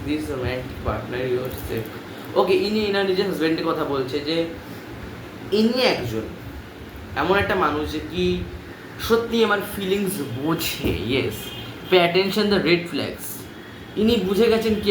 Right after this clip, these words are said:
আমার রেড ফ্ল্যাগ করেছিল, হয়তো আপনাকে ইনি রেড ফ্ল্যাগ বলার চেষ্টাটা করছেন, অবশ্যই। ইনি হয়তো আপনাকে রেড ফ্ল্যাগ বলার চেষ্টা করছেন বা কোনোভাবে উনি বলছেন যে আমার জীবনে আমার হাজব্যান্ডই আসল, but আপনাকে আমি ভাবছেই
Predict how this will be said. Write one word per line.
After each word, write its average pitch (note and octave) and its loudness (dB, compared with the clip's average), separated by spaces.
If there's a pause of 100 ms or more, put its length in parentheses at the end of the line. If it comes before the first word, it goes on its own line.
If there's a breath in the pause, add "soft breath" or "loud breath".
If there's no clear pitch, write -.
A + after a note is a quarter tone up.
আমার F#3 6
রেড E3 2
ফ্ল্যাগ E3+ 4 (100)
করেছিল, E3+ 2 (100)
হয়তো D#3+ 2 (840)
আপনাকে F#3 4
ইনি G3+ 6
রেড E3+ 4
ফ্ল্যাগ E3+ 2
বলার D#3+ 2
চেষ্টাটা D#3+ -4
করছেন, C#3+ -4 (800)
অবশ্যই। D3 0 (880 loud breath)
ইনি F#3 10
হয়তো G3+ 2
আপনাকে F3 2
রেড D3 0
ফ্ল্যাগ D#3+ 0
বলার D#3+ 2
চেষ্টা D3+ -4 (100)
করছেন D3+ -2
বা C#3+ 0 (100)
কোনোভাবে C#3+ 0 (720)
উনি D#3 2 (120)
বলছেন D3+ 2 (140)
যে D3 0 (760)
আমার D#3+ 4
জীবনে D#3+ 0 (240)
আমার C#3 0
হাজব্যান্ডই D#3 -2 (120)
আসল, C3 -2 (100)
but C3+ -2 (300)
আপনাকে G3+ 0
আমি A3+ 2 (140)
ভাবছেই F#3 4